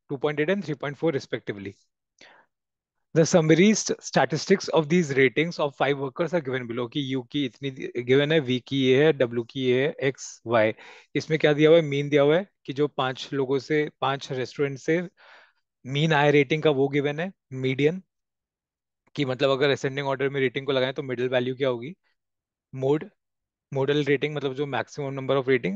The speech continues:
and the range of rating, which is basically जो मैक्सिमम रेटिंग आई है माइनस the minimum rating आई है, वो रेंज हो गई। तो इसमें ये लिखा है, "The range of rating is defined as the difference between the maximum and the minimum ratings awarded to a worker।"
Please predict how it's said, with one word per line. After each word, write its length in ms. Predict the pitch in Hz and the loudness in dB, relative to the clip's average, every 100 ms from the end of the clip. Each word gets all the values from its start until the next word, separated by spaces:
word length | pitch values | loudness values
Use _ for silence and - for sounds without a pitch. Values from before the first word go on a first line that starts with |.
| 214 | -6
and 140 | 143 | 0
the 100 | 160 143 | 2 2
range 160 | 135 | 0
of 140 | 135 117 | -2 -4
rating, 280 | 107 113 110 - | -6 -8 -12 -4
which 200 | 127 123 190 | -2 0 0
is 140 | 233 - _ _ _ - | 0 -8 _ _ _ 0
basically 540 | 131 - 139 170 226 _ - - _ - | 0 0 0 0 0 _ -20 -20 _ -4
जो 120 | 135 | -2
मैक्सिमम 400 | 143 123 - 151 | 0 0 0 0
रेटिंग 240 | 139 135 143 | 2 2 2
आई 120 | 143 | 2
है 60 | 196 | 2
माइनस 340 | 143 135 147 | 0 -2 -2
the 100 | 147 | -4
minimum 280 | 139 127 123 | -4 -6 -4
rating 280 | 113 117 120 | -6 -4 -4
आई 140 | 110 | -2
है, 120 | 127 196 | -2 -4
वो 340 | - 131 135 | -6 -2 0
रेंज 240 | 127 117 110 | 2 -2 -6
हो 80 | 95 | -8
गई। 160 | 98 - _ _ _ _ _ _ _ _ | -10 -12 _ _ _ _ _ _ _ _
तो 100 | 139 | 0
इसमें 180 | 131 156 | 2 6
ये 60 | 151 | 8
लिखा 200 | 151 160 | 8 6
है, 60 | 175 | 6
"The 140 | 190 | 6
range 200 | 151 143 | 6 6
of 140 | 160 147 | 4 4
rating 320 | 139 127 220 - - | 4 2 -4 -4 -4
is 80 | 156 | -2
defined 340 | 147 - 139 156 | -2 2 2 2
as 120 | 160 | 0
the 60 | 165 | 0
difference 320 | 143 151 143 | 0 -2 -4
between 300 | 143 160 175 | -6 -4 -4
the 60 | 202 151 | -4 -4
maximum 360 | 117 - 165 156 | -4 -6 -6 -4
and 100 | 170 | -4
the 60 | 196 | -2
minimum 380 | 156 151 160 143 | -2 -2 -2 -2
ratings 340 | 131 95 214 156 | -2 -4 -2 0
awarded 400 | 131 135 180 190 _ _ _ - | 0 -2 -4 -8 _ _ _ -6
to 100 | 156 | 0
a 80 | 160 151 | 4 4
worker।" 340 | 123 - 113 | 2 -2 -8